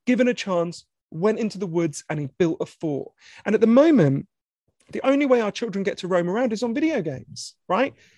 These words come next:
If you're on Fortnite, at least you get to feel you're exploring something. If you take away exploration from children, you can't be surprised when they become obsessed with the one form of exploration we do permit them. So a big part of we've got, what we've got to do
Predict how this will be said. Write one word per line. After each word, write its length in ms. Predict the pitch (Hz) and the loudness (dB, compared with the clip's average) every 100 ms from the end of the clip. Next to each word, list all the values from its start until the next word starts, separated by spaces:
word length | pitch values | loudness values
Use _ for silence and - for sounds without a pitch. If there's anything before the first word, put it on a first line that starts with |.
| _ - | _ -8
If 120 | 226 | 0
you're 140 | 302 | 4
on 100 | 285 | 4
Fortnite, 460 | 214 294 508 190 160 | 4 4 4 2 2
at 80 | - | 2
least 180 | 254 - | 2 2
you 80 | 240 | 2
get 120 | 226 | 0
to 60 | 202 | 0
feel 180 | 240 | 0
you're 140 | 220 202 | 2 0
exploring 520 | - - 202 196 170 | -4 -2 0 2 0
something. 680 | - 196 320 - 151 143 190 - - - | -4 -6 -6 -8 -8 -8 -14 -16 -20 -10
If 120 | - | -4
you 100 | 247 247 | -2 -2
take 340 | - 285 277 | 0 0 2
away 200 | 277 254 | 4 4
exploration 680 | 226 226 220 208 202 - 190 | 2 -2 0 2 2 0 -6
from 180 | 180 | -6
children, 400 | 165 233 240 151 | -4 -2 0 0
you 80 | 147 | -2
can't 320 | 165 - - | -4 -8 -8
be 80 | - | -8
surprised 680 | 202 - - 226 185 143 - _ _ _ | -8 -10 -6 -4 -2 -4 -6 _ _ _
when 120 | 185 | 2
they 80 | 190 | 2
become 260 | 190 - 190 | 2 0 -2
obsessed 380 | 175 - 185 | -2 -4 -4
with 100 | 190 165 | -4 -4
the 60 | |
one 440 | 151 151 196 262 277 | -2 2 4 4 2
form 220 | 196 165 | 2 0
of 80 | 143 | 0
exploration 720 | 139 - 156 151 151 160 143 - _ - | -2 -2 -2 0 0 -6 -8 -12 _ -4
we 160 | 170 | -2
do 220 | 151 180 190 | 0 -2 -2
permit 360 | - 208 - | -2 -2 -2
them. 280 | 156 123 117 - _ _ | -2 -4 -6 -16 _ _
So 300 | - 226 214 - | -4 2 2 0
a 80 | 190 185 _ | -8 -8 _
big 220 | 277 - | 2 2
part 240 | - 254 202 | -2 -2 0
of 120 | 190 | -2
we've 140 | 190 | -4
got, 160 | - - | -4 -6
what 100 | 165 | -4
we've 120 | 170 | -4
got 160 | 196 - | -6 -8
to 120 | 156 | -8
do 380 | 220 220 139 | -2 0 0